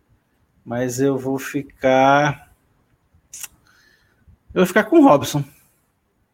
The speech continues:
Que foi o cara que,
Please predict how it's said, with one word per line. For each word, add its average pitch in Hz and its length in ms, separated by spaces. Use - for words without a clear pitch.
Que 139 120
foi 143 160
o 135 60
cara 139 240
que, 143 640